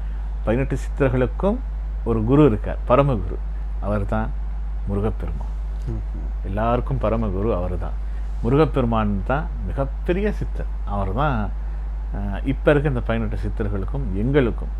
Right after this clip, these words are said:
Speaker 1: எங்களுடைய பாரம்பரியத்துக்கும், அஹ், அவர்தான் குரு. ஏன்னா நாங்க வந்து முருகப்பெருமானுடைய சுப்பிரமணிய ஞானம், இந்த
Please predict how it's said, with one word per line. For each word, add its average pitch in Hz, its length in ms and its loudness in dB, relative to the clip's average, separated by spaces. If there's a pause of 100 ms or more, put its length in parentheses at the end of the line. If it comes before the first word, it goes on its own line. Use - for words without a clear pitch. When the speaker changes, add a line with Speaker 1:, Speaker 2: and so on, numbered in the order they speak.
Speaker 1:
எங்களுடைய 135 540 4
பாரம்பரியத்துக்கும், 107 840 0 (840)
அஹ், 127 180 2
அவர்தான் 120 480 2
குரு. 98 160 -2 (180)
ஏன்னா 131 180 2
நாங்க 127 320 4
வந்து 151 140 2
முருகப்பெருமானுடைய 131 1040 2 (320)
சுப்பிரமணிய 143 640 2
ஞானம், 95 320 -2 (340)
இந்த 123 580 4